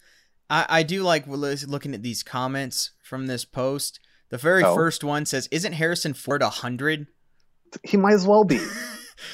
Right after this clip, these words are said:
Speaker 1: This is,
Speaker 2: I
Speaker 1: uh, th-, this is, this is pretty, pretty entertaining. It's just like, 'cause the, the thing says, "James Mangold is officially directing Indiana Jones, which will release in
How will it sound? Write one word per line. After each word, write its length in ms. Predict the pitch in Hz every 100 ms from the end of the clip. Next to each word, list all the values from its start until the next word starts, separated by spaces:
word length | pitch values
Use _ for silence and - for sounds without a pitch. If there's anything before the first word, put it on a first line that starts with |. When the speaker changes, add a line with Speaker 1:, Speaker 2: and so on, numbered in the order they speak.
| - _ -
Speaker 1:
This 240 | 175 170
is, 200 | 170 156
Speaker 2:
I 40 | 156
Speaker 1:
uh, 220 | 147 135 - -
th-, 160 | 156 127
this 220 | 151 147
is, 200 | 139 101
this 220 | 135 -
is 80 | 131
pretty, 440 | - 135 123 120
pretty 240 | - 143 139
entertaining. 480 | 131 143 139 131 151
It's 180 | 156
just 200 | - 165
like, 180 | 165 160
'cause 240 | 170 151 -
the, 220 | 135 151
the 160 | 131 147
thing 240 | 196 185
says, 180 | 165 131
"James 320 | 165 190 151
Mangold 300 | 160 156 156
is 120 | 131
officially 340 | - 156 - 151
directing 360 | 135 139 - 127
Indiana 320 | 185 175 147
Jones, 320 | 131 135 - - -
which 180 | 151 147
will 100 | 151
release 540 | 147 139 143 143 - - - - -
in 300 | 180 165